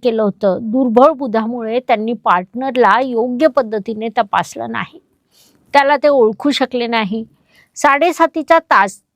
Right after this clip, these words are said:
त्रासदायक तिसरा टप्पा त्यांना सुरू होता. तो काळ व्यवसायाच्या विस्तारासाठी, नवीन गुंतवणुकीसाठी योग्य नव्हता,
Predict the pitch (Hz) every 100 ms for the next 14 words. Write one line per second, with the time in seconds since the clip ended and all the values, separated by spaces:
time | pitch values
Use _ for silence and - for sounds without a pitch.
0 | - 254 262 254 285 302 - 269 - 262
1 | 277 254 - 240 233 233 233 233 - 240
2 | 277 285 - 208 175 - 277 302 - 226
3 | 214 208 196 185 - 233 220 247 226 202
4 | - 226 208 202 220 - 196 180 _ _
5 | _ _ - 277 311 370 339 302 247 247
6 | 240 240 262 - 208 262 277 202 185 226
7 | 214 175 -